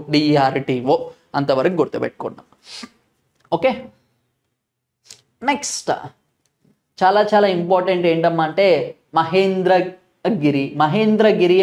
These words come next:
అనేది ఒక ప్రాజెక్ట్ అనేది ఇండియాకి సంబంధించి ఒకటి తీసుకొని రావడం అయితే జరిగింది.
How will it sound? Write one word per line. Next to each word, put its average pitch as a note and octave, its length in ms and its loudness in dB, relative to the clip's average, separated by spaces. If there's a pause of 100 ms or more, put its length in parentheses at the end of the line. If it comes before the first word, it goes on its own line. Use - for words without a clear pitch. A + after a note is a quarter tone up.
అనేది E3 280 2 (140)
ఒక C#3 200 -2
ప్రాజెక్ట్ D3+ 520 0
అనేది D#3+ 300 2 (560)
ఇండియాకి E3+ 420 2
సంబంధించి D#3 460 -4
ఒకటి C#3 200 -4
తీసుకొని D3 360 -2
రావడం D#3 360 2
అయితే D#3 180 -2 (100)
జరిగింది. E3 360 0